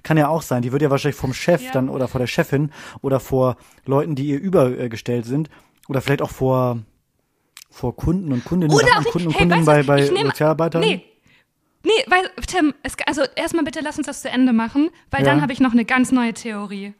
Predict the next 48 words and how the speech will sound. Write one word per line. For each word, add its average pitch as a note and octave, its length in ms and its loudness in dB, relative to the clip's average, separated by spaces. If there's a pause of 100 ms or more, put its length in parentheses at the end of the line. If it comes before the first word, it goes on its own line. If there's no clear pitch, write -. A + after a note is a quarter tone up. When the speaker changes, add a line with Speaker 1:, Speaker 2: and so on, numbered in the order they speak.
Speaker 1:
Oh A#2+ 220 -4
Gott. G#2 240 -10
Speaker 2:
die C4 100 0
ein A#3+ 80 0
Plot-Twist A#3+ 760 -6
ist. G#3+ 240 -4
Speaker 1:
Ich A#2 120 -4
merk D#3+ 200 6
schon, E3 160 4
wir C#3+ 80 6
werden D#3 140 6
uns D3 80 2
die C#3+ 80 -2
ganze D#3 300 2
Folge D3+ 420 4
an, C3+ 240 2
an, C3+ 320 2
an, C3 220 -2
an C#3 120 -2
Gabi C3+ 360 2
abarbeiten. A2+ 640 -8
Speaker 2:
<laughs> - 40 -20 (1900)
Speaker 1:
So - 140 -8
direkt D#3+ 260 2
mit D#3+ 80 4
der D#3 60 6
besten E3 220 2
Speaker 2:
Also - 60 6
was G#4 40 4
Speaker 1:
Frage D3 140 4
Speaker 2:
ist C3+ 60 2
denn, C#3+ 80 4
Speaker 1:
angefangen. A2+ 360 0 (100)
Speaker 2:
meinst F#4+ 240 0
du, - 40 -4
das F4+ 160 0
würde D#4+ 240 0
aufgehen, A#3+ 360 -4
mein F#3+ 220 -4
Tipp? F3+ 280 -14 (200)
Sie B3 160 -2
einfach C#4+ 580 -2 (220)
damit C4+ 240 0
konfrontieren, C4 640 0
mit C4 100 0
einem A#3+ 200 0
ähnlichen C4 480 0
Fall. F3+ 540 -8